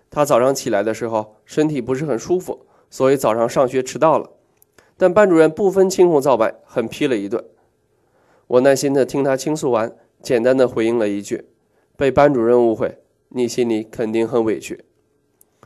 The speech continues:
当我讲完这句话的时候，我发现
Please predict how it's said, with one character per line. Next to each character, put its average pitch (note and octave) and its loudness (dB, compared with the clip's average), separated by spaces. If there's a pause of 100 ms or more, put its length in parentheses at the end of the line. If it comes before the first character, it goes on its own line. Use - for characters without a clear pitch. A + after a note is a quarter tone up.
(160)
当 F#3 6
我 G3+ 6
讲 D3 4
完 C#3+ 4
这 A#3 -4
句 D3+ -4
话 B2 0
的 G#2+ -4
时 G#2+ -6
候， G#2 -12 (280)
我 A2+ -4
发 C3 -2
现 B2+ -4